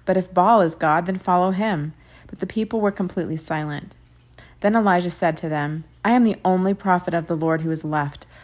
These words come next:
but Baal has four hundred and fifty prophets. Now bring two bulls. The prophets of Baal may choose whichever one they wish, and cut it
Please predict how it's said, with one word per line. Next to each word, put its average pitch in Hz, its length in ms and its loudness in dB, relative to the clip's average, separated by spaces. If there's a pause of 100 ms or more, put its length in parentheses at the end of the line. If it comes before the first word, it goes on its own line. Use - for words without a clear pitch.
but 170 160 4
Baal 196 220 6
has 196 220 0
four 190 180 0
hundred 180 220 -2
and 165 140 -4
fifty 196 280 -2
prophets. - 720 -8 (480)
Now 202 280 2
bring 180 260 0
two 220 260 -4
bulls. 165 580 -2 (320)
The 196 100 -4
prophets 208 440 0
of 202 140 -4
Baal 160 420 0 (640)
may 196 180 2
choose 180 380 0
whichever 185 480 -2
one 185 240 0
they 180 120 0
wish, 156 520 -6 (420)
and 180 160 -2
cut 220 260 -4
it - 280 -4